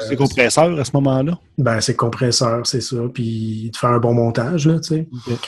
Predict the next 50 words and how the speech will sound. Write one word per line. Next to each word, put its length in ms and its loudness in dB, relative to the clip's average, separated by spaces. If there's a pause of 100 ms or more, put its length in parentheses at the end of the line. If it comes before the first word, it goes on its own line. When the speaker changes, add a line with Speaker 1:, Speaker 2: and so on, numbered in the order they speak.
(460)
Speaker 2:
Euh, 420 2
si 180 0
on 80 4
fait 140 2
pas 140 2
ça, 220 4
moi, 160 6
j'arrive 240 4
dans 160 4
l'auto, 600 4
euh, 280 -2 (180)
je 140 -4
vais 60 0
nommer 220 2
aucun 280 4
podcast 580 -4
parce 160 -4
que, 120 -6
tu 100 -6
sais, 100 -10
on 100 -4
fait 140 -6
ce 60 -6
qu'on 220 0
peut, 180 0
hein, 100 2
avec 220 2
les 80 4
moyens 320 4
qu'on 280 2
a. 80 4 (600)
Mais, 280 4
euh, 760 0
des 200 -6
fois, 240 6
si 160 2
les 100 4
sons 200 4
sont 220 4
inégaux, 480 4
tu 60 2
sais, 120 2
il 60 8
y 60 8
en 60 6
a 40 8
un 80 8
que 60 4
j'entends 420 4
pas 240 2